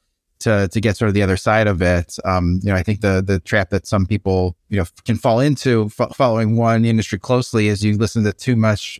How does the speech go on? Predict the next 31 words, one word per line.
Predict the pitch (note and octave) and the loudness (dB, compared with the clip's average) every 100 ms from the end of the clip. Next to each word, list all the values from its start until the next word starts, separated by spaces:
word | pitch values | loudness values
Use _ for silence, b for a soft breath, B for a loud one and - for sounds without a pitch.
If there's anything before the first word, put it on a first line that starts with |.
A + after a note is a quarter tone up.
| G#2+ | -2
um, | G#2 G2+ | 0 0
from | - A2 G#2+ | 0 0 2
that | A2+ A#2+ A#2+ | 2 0 0
industry | A2+ G#2 - G#2 G2+ | -2 -2 -2 0 2
and, | G2 | 0
and, | G#2 G2+ | -2 0
and | G#2 | 0
not | G#2 G2 | 0 0
from | G#2+ | 0
other, | F#2+ F#2 _ - | 0 -2 _ -2
from | G2+ | 2
other | F#2+ F#2 | 2 0
parties. | G#2+ G#2 F2+ | 0 0 0
So | G2+ | -2
it | G2 | -2
should | A2 | 0
be | G2+ | 0
a | |
really | G2 F#2+ | 2 0
good, | F2+ G2 F#2 - _ _ _ _ _ | 0 0 0 -6 _ _ _ _ _
uh, | F2+ F2 - - - - - | -2 -2 -2 -10 -20 -14 -2
really | G2 F2+ | 0 2
good | F#2 F#2 | 0 0
interview. | G2+ F#2 - F#2 | 0 -2 -2 -2
So, | F2+ - F2+ F2+ | -2 0 0 0
um, | F2+ F2 F2 F#2 | 0 0 0 -2
you | |
know, | G2 | 0
that'll | F#2+ F2+ | 0 0
be | G#2 | -2
next, | F#2 G2 - - - | 0 0 -4 -14 -20